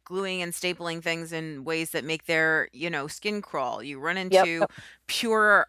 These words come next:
Speaker 1: uh, acrylic artists who don't understand why you're doing, you know, X, Y, or Z, or pure oil
Speaker 2: Yeah.
Speaker 1: artists, or pure pastelists, or pure collage artists, or whatever it is. I think people have their own ideas about art, and for some people, those limitations, those guides, those,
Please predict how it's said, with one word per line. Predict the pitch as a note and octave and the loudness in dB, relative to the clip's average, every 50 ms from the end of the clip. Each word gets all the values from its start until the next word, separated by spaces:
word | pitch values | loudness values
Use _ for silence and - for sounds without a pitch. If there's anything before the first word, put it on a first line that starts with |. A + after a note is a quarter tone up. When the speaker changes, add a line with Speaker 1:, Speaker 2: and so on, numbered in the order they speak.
| _ | _
Speaker 1:
uh, | - F3+ F#3 - - F3+ | 6 8 8 8 4 0
acrylic | - - A3+ G#3+ G#3 G#3 - | -2 0 0 0 0 0 0
artists | E3 F3+ F#3+ F#3 F#3+ - - - | 2 2 2 2 0 -2 -6 -8
who | G3 F#3 | -8 -4
don't | E3 F#3 F3+ F#3 F#3 | -4 -2 -2 0 0
understand | F#3 F#3 F3 F3+ F3 - - F#3 F3 F3 F3 E3 | 0 0 -2 -4 -4 -4 -4 -2 -2 -2 -2 0
why | E3 D#3+ E3 E3+ | 2 2 2 2
you're | F3 E3+ E3+ | 2 0 -2
doing, | D#3+ E3+ E3+ E3+ E3+ E3 E3 E3 E3 | -4 -6 -6 -4 -4 -4 -4 -4 -6
you | D#3+ - D#3+ F3 | -8 -6 -4 -4
know, | E3 D#3+ C3 | -2 0 2
X, | C3+ E3 E3 - - | 2 2 2 0 0
Y, | E3+ E3 | 0 2
or | D#3+ E3+ | 2 0
Z, | E3 D#3 F3+ F3 D#3+ | 0 -2 -2 0 0
or | C#3+ C#3 | 0 -2
pure | - - F3+ E3+ E3 - | -2 -2 -2 -2 -2 0
oil | E3 F3 F3 F3 F3 E3 - | 0 0 2 2 2 2 4
Speaker 2:
Yeah. | - - - | 6 6 6
Speaker 1:
artists, | C#3+ C#3 - | 4 2 -4
or | C#3+ B2+ | -6 -8
pure | - - E3+ E3+ | -6 -4 -6 -2
pastelists, | - F#3+ F3 E3+ - - - E3 E3 D#3+ C#3+ C#3 - - | 2 2 2 2 2 2 4 4 4 4 2 0 -4 -6
or | D3 C3+ | -8 -8
pure | - - F3+ E3+ - | -4 -2 -2 -2 -2
collage | - F3+ E3 E3 D#3+ D#3+ D#3+ E3+ F3 | -2 -2 2 4 4 4 4 2 -2
artists, | D3+ C#3+ C3+ A#2+ C3 - C#3+ | -4 -4 -4 -6 -6 -6 -8
or | D3 C#3+ - - - - - - _ | -8 -8 -10 -14 -20 -20 -20 -20 _
whatever | - F3 G3+ G3+ - - F#3 F#3+ F#3 G3 F#3+ F#3 | -2 0 2 4 6 8 6 6 6 2 0 2
it | |
is. | G3 G#3 F#3+ F3+ | 2 2 2 0
I | F3 | 0
think | - - A3 G#3 G3 G3+ - _ _ _ - | 0 0 -2 -2 -4 -6 -12 _ _ _ -14
people | - A#3+ A#3 - - A3 G3+ G#3+ | -12 -12 -10 -6 -4 -4 -2 -2
have | G3+ - - G3 F#3 F#3 G3 G3+ G3 F3+ | -4 -2 2 6 6 6 6 4 2 0
their | F3+ D#3+ - - | 0 0 0 -2
own | D#3+ D#3+ D#3+ D#3+ | -4 -4 -2 0
ideas | D#3 D3+ D#3 D3+ E3 D#3+ D3+ D3+ | 0 0 0 -2 -4 -4 -4 -4
about | D3 D3+ D3+ D3 - _ - | -2 0 0 0 0 _ 2
art, | D#3+ E3+ D#3+ B2+ - - - _ - | 2 2 2 2 -2 -6 -10 _ -4
and | D3 D#3+ E3+ - | -4 -4 -2 -4
for | F#3 F#3 | -6 -6
some | - - - C#4 D#4 F4 F4+ | -4 -2 0 0 0 -2 -4
people, | - - A#3+ A3+ G#3 - F#3+ F#3 F#3 F#3 F3+ | -8 -8 -8 -8 -6 -4 -2 -2 -2 -2 -2
those | E3 F3+ F3 F3 F3+ F3 - F#3 | -2 -2 0 0 -2 -4 -6 -6
limitations, | F3 F#3 F#3+ G3 F3+ E3+ - - - A3 A3 A3 - A3+ G#3+ G#3+ G#3 G#3 G#3 G3 | -6 -4 -4 -4 -4 -6 -6 -4 -4 -4 -4 -4 -4 -6 -4 -4 -4 -6 -6 -6
those | F3 E3 D3+ D#3+ D3+ D3+ | -6 -6 -6 -6 -8 -2
guides, | - F3 E3+ F3 F3+ F3 F3 F3 F3+ F3+ F3 D#3+ E3+ D#3+ D3 | 2 4 6 6 6 6 6 6 6 4 2 -2 -10 -10 -6
those, | D#3 D#3 D3+ D3 D3 D3 C#3+ D3 D#3 - - - | -6 -4 -4 -2 -4 -4 -6 -6 -8 -10 -10 -12